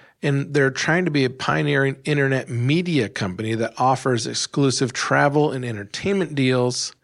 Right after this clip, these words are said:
And they have been making money on that. They're also now dabbling into fantasy travel, which sounds cooler than it is. Fantasy travel really just means you put on a headset and they take you to the metaverse.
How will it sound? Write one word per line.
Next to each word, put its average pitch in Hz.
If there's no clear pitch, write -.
And 123
they 180
have 185
been 156
making 151
money 120
on 151
that. -
They're 143
also 156
now 165
dabbling 143
into 127
fantasy 143
travel, -
which 175
sounds 139
cooler 127
than 110
it 113
is. 143
Fantasy 151
travel 135
really 160
just 147
means 127
you 156
put 151
on 139
a 117
headset 165
and 113
they 107
take 147
you 156
to 143
the 135
metaverse. -